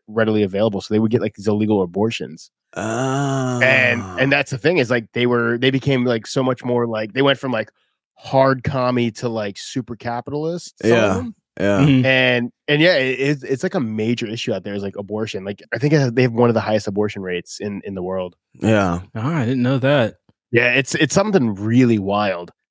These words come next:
Speaker 1: And it has to do with just, like, they're like, "Nah, like, I don't have
Speaker 2: Yeah.
Speaker 1: time to start a family.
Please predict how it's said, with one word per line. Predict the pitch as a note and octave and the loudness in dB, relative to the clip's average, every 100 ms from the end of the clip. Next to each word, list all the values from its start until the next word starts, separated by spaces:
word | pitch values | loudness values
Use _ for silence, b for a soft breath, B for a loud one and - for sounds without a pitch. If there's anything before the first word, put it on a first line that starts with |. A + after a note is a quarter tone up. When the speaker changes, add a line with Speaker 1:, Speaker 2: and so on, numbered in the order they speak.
| _ | _
Speaker 1:
And | C3 | -2
it | |
has | C3 E3 | 0 0
to | - | 2
do | D3+ | 2
with | C#3 | 2
just, | C#3 | -2
like, | C3+ A2+ | -2 -2
they're | A2+ | -2
like, | A#2+ G2+ | -2 -6
"Nah, | G#2+ C#3+ G#2+ | -8 -8 -6
like, | F#2+ | -8
I | G2 | -6
don't | G#2+ | 0
have | C3 | 4
Speaker 2:
Yeah. | C3 | 4
Speaker 1:
time | A2 | 2
to | G#2 G2 F2+ _ | -2 -6 -8 _
start | G#2 | -14
a | |
family. | - G#2+ A#2 F#2+ F#2 | -8 -6 -4 -8 -12